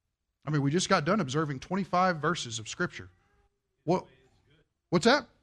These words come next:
His way is good. I don't believe his way is good. You ain't got no say-so in it. He already told you it was good. Can't argue with it, can you? In fact, here's the interesting thing. If our mind is skewed about what is good, he's just corrected our thinking about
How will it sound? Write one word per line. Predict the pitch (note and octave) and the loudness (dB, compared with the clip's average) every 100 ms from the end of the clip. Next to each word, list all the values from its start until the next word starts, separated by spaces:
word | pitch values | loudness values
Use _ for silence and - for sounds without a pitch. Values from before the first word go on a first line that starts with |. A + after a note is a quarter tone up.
| _ D#3 _ _ _ _ _ _ _ _ - | _ _ _ _ _ _ _ _ _ _ 4
His | D4+ C4 | 4 8
way | D4+ | 8
is | D#4 B3+ | 8 6
good. | A#3+ F#4 F4 F#3 A#2+ - _ - | 6 8 8 6 0 -10 _ 4
I | G3+ | 6
don't | A#3+ | 8
believe | A#3 C4 | 8 6
his | G#3 | 6
way | F3 F3+ | 6 4
is | D#3 | 4
good. | F3 C#3+ - | 4 2 0
You | - E4 | 2 4
ain't | G4 | 6
got | F#4 | 6
no | F4 | 6
say-so | F4 F#4 E4+ C#4 | 6 6 6 6
in | G#3 | 8
it. | |
He | C4 | 8
already | F4+ F4+ | 8 8
told | - F#4 C4 | 8 8 6
you | |
it | G3+ | 4
was | F3 | 2
good. | D#3 D3 A2+ A2+ G#2+ _ _ _ _ _ _ _ | 4 4 2 -6 -16 _ _ _ _ _ _ _
Can't | C#4+ D4 | 8 10
argue | F#4 D4 A3+ | 10 8 6
with | E3+ | 4
it, | E3+ | 2
can | C4 C#4+ | 2 4
you? | D#3+ A2+ - _ _ _ - - | 2 -4 -10 _ _ _ -20 0
In | A3 | 4
fact, | - E4 - | 6 6 6
here's | D4 B3 | 4 4
the | |
interesting | B3+ - A3+ | 2 2 0
thing. | F3 C#4+ E3 - - | 2 2 0 -6 2
If | G3+ G3+ | 4 6
our | A3+ | 6
mind | F#3+ F#3 A#3+ C4 | 8 8 8 6
is | G3+ - | 4 2
skewed | - - G#3+ C4+ | 0 4 6 6
about | A3 F#3 E3+ | 8 6 6
what | D3+ F#3+ | 6 6
is | F#3+ F#3+ D3+ | 8 6 4
good, | D#3+ G3 A3+ A#3 - - | 4 6 6 2 -4 0
he's | G#3+ F3+ | 4 4
just | C#3+ F#3+ B3+ - | 4 4 4 0
corrected | - A3 G#3 G#3+ E3+ | 0 4 4 4 2
our | D#3 D#3 | 4 2
thinking | D3 F#3+ F3+ D3+ C3+ | 2 0 0 -2 -4
about | C3 D#3+ D3 C3+ | 0 4 4 2